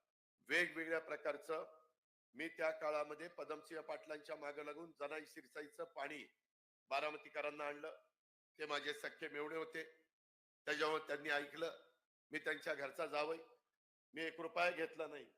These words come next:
घेतला का? एक रुपया घेतला नाही. ती जावायची अंगठी पण घेतली नाही. पण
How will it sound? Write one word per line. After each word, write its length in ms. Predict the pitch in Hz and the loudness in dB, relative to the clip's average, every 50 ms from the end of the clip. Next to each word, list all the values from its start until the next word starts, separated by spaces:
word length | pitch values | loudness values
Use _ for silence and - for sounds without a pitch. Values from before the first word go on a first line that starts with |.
| _ _ - | _ _ -12
घेतला 280 | 139 143 - 185 185 | -10 -10 -6 -6 -6
का? 140 | 175 175 190 180 - _ _ _ _ _ _ _ _ _ _ _ _ _ _ _ _ - - | -4 -4 -8 -10 -12 _ _ _ _ _ _ _ _ _ _ _ _ _ _ _ _ -16 -8
एक 280 | 143 175 190 185 190 175 | -4 -2 -2 -2 -2 -6
रुपया 280 | 170 170 175 175 170 | -8 -2 0 2 2
घेतला 360 | 170 143 143 131 - - 120 107 | 2 2 0 -6 -4 -6 -6 -6
नाही. 140 | 98 92 - - - _ _ _ - _ _ - _ - - - - - _ - _ _ _ _ _ _ - | -6 -10 -16 -18 -20 _ _ _ -20 _ _ -20 _ -20 -20 -20 -20 -20 _ -20 _ _ _ _ _ _ -4
ती 240 | 160 170 180 185 190 | 0 2 2 2 2
जावायची 520 | 180 - 160 165 170 185 190 185 185 190 | 0 2 4 4 6 4 4 2 2 0
अंगठी 300 | 202 185 180 180 - 220 | 0 0 0 -2 -6 -6
पण 180 | 208 214 220 214 | -4 -2 -2 0
घेतली 320 | 202 202 190 196 190 196 | 0 0 -2 0 0 0
नाही. 220 | 202 208 202 175 - - - - - - - - - - - - - - - - - - - - - - - - - - - - - - - _ _ _ _ _ _ _ _ _ _ _ _ _ _ _ _ - | 2 2 2 0 -2 -6 -10 -14 -14 -14 -12 -12 -12 -10 -10 -10 -10 -8 -10 -10 -10 -10 -10 -10 -12 -12 -14 -14 -18 -18 -20 -20 -20 -20 -20 _ _ _ _ _ _ _ _ _ _ _ _ _ _ _ _ 2
पण 380 | 151 165 180 196 208 214 214 | 4 6 6 6 6 4 0